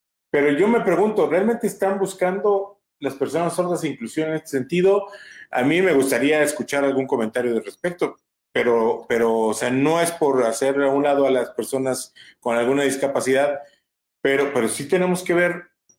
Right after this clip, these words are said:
este, o sea, imagínate, yo, mm, de por sí es un problema ver una película en inglés, eh, bueno, un idioma que a lo mejor no entiendo tanto el francés, por ejemplo, y, y los subtítulos,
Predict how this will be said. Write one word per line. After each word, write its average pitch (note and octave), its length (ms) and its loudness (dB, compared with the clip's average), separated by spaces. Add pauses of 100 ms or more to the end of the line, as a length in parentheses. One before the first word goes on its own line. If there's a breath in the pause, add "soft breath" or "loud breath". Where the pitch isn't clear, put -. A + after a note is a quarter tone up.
(640)
este, C3 480 -4
o B2+ 160 -6
sea, F3 140 -2
imagínate, F#3 500 0
yo, E3+ 140 2
mm, D#3+ 480 -2
de D3 180 2
por D3+ 220 0
sí G3 540 2
es E3 220 0
un F#3+ 420 2
problema D#3+ 520 2
ver D#3 240 2
una D#3 220 0
película C#3 600 0
en A2 180 -6
inglés, B2+ 720 -2 (600 loud breath)
eh, A2 480 2
bueno, D#3 220 0
un D#3 100 2
idioma C#3 380 2
que C3 60 -2
a A#2 40 -2
lo A#2 60 -2
mejor C3+ 180 -2
no C#3 60 0
entiendo C3 320 -2
tanto C3 220 -2
el A2+ 60 -4
francés, A#2 380 -2
por B2 160 -6
ejemplo, C3+ 420 0
y, A#2+ 160 0 (100)
y A#2 140 -4
los A2+ 180 0
subtítulos, D3 1040 -4